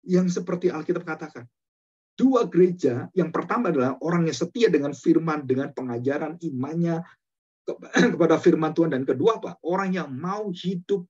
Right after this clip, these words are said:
bersama dengan Tuhan dalam segala keadaan. Seperti Kristus.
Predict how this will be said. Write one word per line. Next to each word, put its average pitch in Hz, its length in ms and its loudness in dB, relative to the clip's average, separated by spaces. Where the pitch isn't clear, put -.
bersama 156 480 -4
dengan 135 320 -4
Tuhan 151 240 2
dalam 139 320 -4
segala - 560 -8
keadaan. 123 400 -4
Seperti 135 480 -2
Kristus. 160 480 2